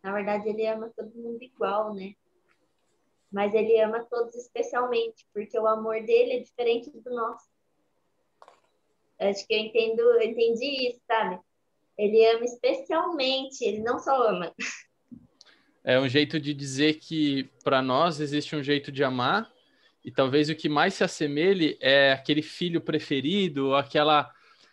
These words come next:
Speaker 2: flor preferida, ou aquela coisa que a gente ama mais. Ele é tipo isso, ele ama mais, só que todo mundo. Então, ele consegue ter todo mundo como preferido.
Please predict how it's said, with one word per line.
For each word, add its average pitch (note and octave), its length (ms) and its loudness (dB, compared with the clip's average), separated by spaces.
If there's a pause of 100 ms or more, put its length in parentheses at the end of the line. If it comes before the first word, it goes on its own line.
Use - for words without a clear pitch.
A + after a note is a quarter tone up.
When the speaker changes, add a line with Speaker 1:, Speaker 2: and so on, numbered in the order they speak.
(140)
Speaker 2:
flor E3+ 540 4
preferida, D#3+ 460 -2
ou E3 40 4
aquela E3 220 4
coisa E3+ 180 -2
que - 60 -4
a E3 60 -4
gente F3 280 -4
ama F#3 220 2
mais. E3+ 580 2 (360)
Ele D#3 180 4
é F#3 60 4
tipo A3 340 -2
isso, D#3+ 300 0
ele D3 120 2
ama E3+ 220 4
mais, F#3 520 2
só G3+ 140 -2
que G3+ 140 -6
todo A3+ 340 2
mundo. C#3+ 460 -4 (400)
Então, D3+ 140 -2
ele E3 100 4
consegue G#3 920 2 (180)
ter A3 300 2 (360)
todo A#3+ 300 6
mundo A3+ 300 2
como G#3+ 240 2
preferido. F3 760 -2